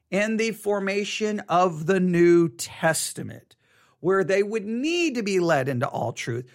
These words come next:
where their minds would need to be illuminated so they can understand w-, what to write and all, and all, all the whole process of in-, inspiration, which clearly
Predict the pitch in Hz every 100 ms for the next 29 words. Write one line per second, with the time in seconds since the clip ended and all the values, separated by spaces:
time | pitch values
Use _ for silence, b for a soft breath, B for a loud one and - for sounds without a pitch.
0 | b b 214 226 233 233 240 196 233 226
1 | 277 269 254 247 220 226 233 233 220 208
2 | 196 - 202 202 208 202 196 202 - 214
3 | 202 190 165 b b _ _ - _ _
4 | _ 165 143 - 147 202 226 - 220 202
5 | 214 214 214 - 135 - 214 220 - 165
6 | 180 202 - 226 226 185 208 208 180 208
7 | 170 165 147 165 156 185 - - 151 208
8 | 202 214 208 b b b 240 - - 226
9 | 339 320 170 160 196